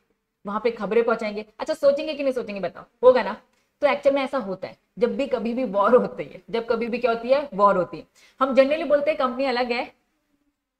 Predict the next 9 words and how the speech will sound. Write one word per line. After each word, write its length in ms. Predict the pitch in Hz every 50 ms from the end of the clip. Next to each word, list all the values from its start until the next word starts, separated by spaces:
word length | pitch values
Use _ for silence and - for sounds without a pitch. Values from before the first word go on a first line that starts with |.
| _ -
Chinese 380 | 240 226 233 247 285 311 285
company 240 | 294 277 277 254 285
अलग 260 | 277 262 285 311 269 240
है 200 | 208 226 294 285 - _ _ -
और 120 | - 254
उसके 220 | 262 262 - 311 302
member 280 | 302 320 339 359 359
अलग 240 | 330 285 233 208 180
है, 120 | 175 185